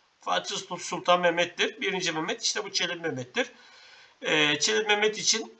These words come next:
Osmanlı'nın ikinci kurucusu deniliyor. Çünkü Osmanlı'yı dağılmaktan kurtardı. Tekrar kurmuş gibi oldu.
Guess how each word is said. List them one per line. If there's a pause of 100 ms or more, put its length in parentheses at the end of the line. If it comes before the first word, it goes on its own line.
Osmanlı'nın
ikinci
kurucusu
deniliyor. (440)
Çünkü (880)
Osmanlı'yı
dağılmaktan
kurtardı.
Tekrar
kurmuş
gibi
oldu.